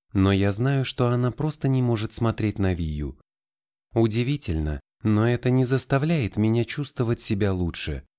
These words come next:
Совсем. Я тако. Хрустящая пустая оболочка. Мелоди не оставляет меня даже после того, как я отвергла её любовь, заботу и тихие извинения.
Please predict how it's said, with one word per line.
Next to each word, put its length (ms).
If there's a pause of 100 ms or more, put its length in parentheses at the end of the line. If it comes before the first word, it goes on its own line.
(220)
Совсем. 680 (560)
Я 400 (360)
тако. 440 (440)
Хрустящая 840
пустая 580
оболочка. 800 (680)
Мелоди 480
не 180
оставляет 680
меня 300
даже 280
после 360
того, 300
как 260
я 160
отвергла 440
её 340
любовь, 360 (360)
заботу 760 (180)
и 140
тихие 500 (140)
извинения. 840